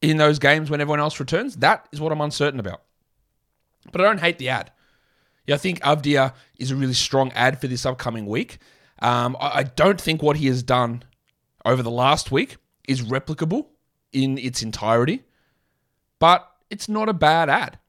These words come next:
And the same goes with Quickley. At least we're checking it for today. They've got a pretty strong schedule next week, the Knicks. I do think that Quickley, or I, I do know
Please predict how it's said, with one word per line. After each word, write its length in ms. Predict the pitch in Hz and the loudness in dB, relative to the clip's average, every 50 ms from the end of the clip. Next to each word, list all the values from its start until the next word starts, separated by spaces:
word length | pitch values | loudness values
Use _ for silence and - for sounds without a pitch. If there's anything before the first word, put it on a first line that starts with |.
| _ - | _ -10
And 100 | 156 165 | -8 -6
the 60 | 165 | -2
same 240 | - 175 180 196 180 | 0 0 0 2 2
goes 240 | 170 165 170 160 | 2 2 2 2
with 100 | 156 139 | -2 -2
Quickley. 340 | - - 170 214 - - 113 | -2 -2 -2 -2 -2 -4 -4
At 80 | 104 101 | -2 0
least 220 | 117 156 - - | 0 0 0 0
we're 100 | - 175 | 0 -2
checking 300 | 160 - 170 156 - 147 | -2 -2 -2 -2 -2 -4
it 140 | 139 143 - | -6 -6 -6
for 60 | - 120 | -8 -10
today. 280 | - - 92 98 98 | -8 -10 -10 -10 -8
They've 200 | 101 120 131 139 | -6 -6 -4 -2
got 120 | 160 165 165 | -2 -2 -2
a 40 | |
pretty 420 | - - - - - 233 302 302 294 | -2 -4 -8 -10 -6 -4 -4 -4 -4
strong 320 | 277 - - 240 233 226 | -4 -2 -2 -2 -2 -2
schedule 400 | 202 - - 185 196 180 202 196 | -4 -4 -2 0 0 0 0 -2
next 220 | 180 165 156 - 143 | -2 -4 -4 -2 -2
week, 160 | 135 127 - | -2 -2 -2
the 80 | 104 | -6
Knicks. 340 | 101 101 117 - - - - _ _ _ _ _ _ _ _ _ _ _ _ _ _ - | -8 -8 -8 -10 -12 -18 -20 _ _ _ _ _ _ _ _ _ _ _ _ _ _ 0
I 100 | - 160 | 0 0
do 280 | 165 131 160 196 208 180 | 2 0 -2 -2 -4 -4
think 240 | - 180 175 185 | -4 -4 -4 -4
that 140 | 165 160 139 | -4 -6 -6
Quickley, 500 | - 170 165 - - 151 143 139 135 135 | -4 -6 -6 -4 -4 -2 -2 -2 -2 -2
or 160 | 113 110 110 | -2 -2 -4
I, 140 | 107 - - | -4 -4 -6
I 40 | 104 | -6
do 140 | 110 123 120 | -6 -4 -4
know 380 | 107 104 104 107 107 98 110 | -4 -2 -2 -4 -4 -4 -8